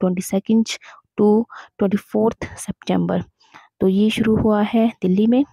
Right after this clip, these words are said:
Option number B इसका सही answer है, तीन दिवसीय उत्सव है ये Nadi Utsav जो दिल्ली में शुरू हुआ है।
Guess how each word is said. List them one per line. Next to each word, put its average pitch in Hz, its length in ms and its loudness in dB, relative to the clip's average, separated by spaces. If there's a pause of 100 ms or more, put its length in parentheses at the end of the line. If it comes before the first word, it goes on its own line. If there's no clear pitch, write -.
(480)
Option - 220 -2
number 202 320 2 (500)
B 196 260 2
इसका 220 260 -2
सही 226 160 0
answer 226 240 0
है, 254 200 0 (960)
तीन 220 200 4
दिवसीय 220 600 2 (200)
उत्सव 214 320 -2
है 220 160 2
ये 220 300 2
Nadi 185 240 2
Utsav 254 400 -2 (800)
जो 190 80 0
दिल्ली 202 320 2
में 220 120 4
शुरू 214 260 0
हुआ 220 240 2
है। 247 200 -2